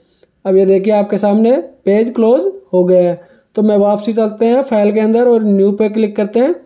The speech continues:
और एक page ले लेते हैं। उसके बाद में अपन चलते हैं control S। तो दोस्तों, control एस एक save, इसकी प्रे-, save की प्रक्रिया है। तो दोस्तों, अभी देखो, इस पे कुछ भी नहीं है page के ऊपर, अपन कुछ page पे कुछ लेके आते हैं तभी ये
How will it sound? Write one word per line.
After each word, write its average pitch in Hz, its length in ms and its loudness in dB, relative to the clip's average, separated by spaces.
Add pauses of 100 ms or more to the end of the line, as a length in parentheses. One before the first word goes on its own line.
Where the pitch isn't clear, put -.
(420)
और 233 380 -2 (100)
एक 214 260 -4
page 202 220 0
ले 208 140 0
लेते 202 240 0
हैं। 247 80 0
उसके 233 240 -2
बाद 202 220 0
में 214 180 0
अपन 208 280 -4
चलते 208 300 -2
हैं 277 140 -2
control 208 640 -2
S। 185 380 -2 (800)
तो 214 100 -2
दोस्तों, 226 360 0
control 233 520 0
एस 262 480 -4
एक 226 160 0
save, 220 540 0
इसकी 226 420 -2
प्रे-, 214 340 -2
save 214 340 -2
की 226 120 -4
प्रक्रिया 214 540 -2
है। 269 200 -6 (400)
तो 202 80 0
दोस्तों, 214 380 0 (140)
अभी 233 420 0
देखो, 214 300 0 (1600)
इस 220 160 -8
पे 226 160 0
कुछ 226 240 -4
भी 233 140 2
नहीं 226 180 2
है 240 60 2
page 226 280 0
के 226 100 0
ऊपर, 240 260 0
अपन 240 280 -2
कुछ 226 240 -4
page 208 420 -2
पे 220 100 2
कुछ 226 220 -4
लेके 202 300 -2
आते 208 240 -2
हैं 226 140 -4
तभी 208 300 0
ये 233 480 0